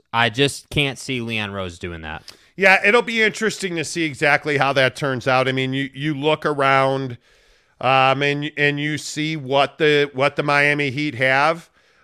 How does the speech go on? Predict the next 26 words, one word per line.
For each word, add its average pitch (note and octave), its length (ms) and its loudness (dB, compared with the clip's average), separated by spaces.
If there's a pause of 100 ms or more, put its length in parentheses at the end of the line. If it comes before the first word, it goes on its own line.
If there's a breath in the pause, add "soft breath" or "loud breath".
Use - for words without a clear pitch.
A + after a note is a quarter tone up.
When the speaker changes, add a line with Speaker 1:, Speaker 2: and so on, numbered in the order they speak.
Speaker 2:
Um, C#3 600 2
you D3 100 -2
know, D3 180 2
I D3+ 120 2
mean, D3 180 -2
th-, D3 180 -4
they, D#3+ 440 4
they D#3 320 2
own E3 340 2
their, D3+ 380 0
they C#3+ 260 0
own D3+ 200 0
their D3+ 160 0
first D#3+ 320 -2
round C3 220 -2
picks, D#3+ 280 0
but C3 320 -2 (580)
I C3+ 60 0
mean, D3+ 220 0
it, D3+ 120 -4
it's, D#3 360 -2
it's D3+ 180 -2
simply F3 400 -4
a D#3+ 60 0
matter D3+ 420 2
of C3+ 460 0